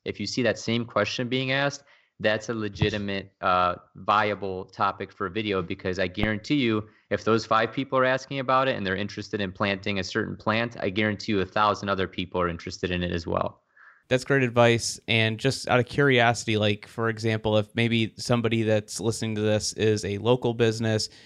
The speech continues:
Speaker 2: would it make sense to maybe even look at, like, um, polling their, their customer base and seeing if this is a common question amongst them, or is it better to just keep searching online?
Speaker 1: Yeah, either way, however you can get it. I think that if you're already an existing business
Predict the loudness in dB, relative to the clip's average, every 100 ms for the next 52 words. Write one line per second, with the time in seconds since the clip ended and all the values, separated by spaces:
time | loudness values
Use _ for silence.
0 | -20 2 4 4 0 0 -2 -2 -2 -2
1 | 0 0 0 2 2 0 -2 0 0 0
2 | -2 -2 -2 -2 -4 -10 2 4 4 2
3 | 0 0 2 4 2 0 -2 -6 -2 0
4 | 2 0 -2 -4 -2 2 2 2 -4 -6
5 | 0 0 0 -2 -4 -4 -6 -2 -2 -2
6 | -4 -4 -4 -6 -8 -8 -8 0 0 2
7 | -2 -4 -2 -2 -2 -4 -10 -8 -12 -10
8 | -10 -8 -10 -10 -10 -6 -6 -6 -8 -12
9 | _ _ _ _ _ _ _ _ _ -20
10 | -16 0 4 4 2 2 2 4 2 0
11 | 0 0 0 -2 -6 -8 -4 0 0 -2
12 | -6 -6 -8 -4 2 2 2 -2 0 2
13 | 4 2 2 0 0 -2 -4 -6 -4 -6
14 | 2 2 4 0 0 -2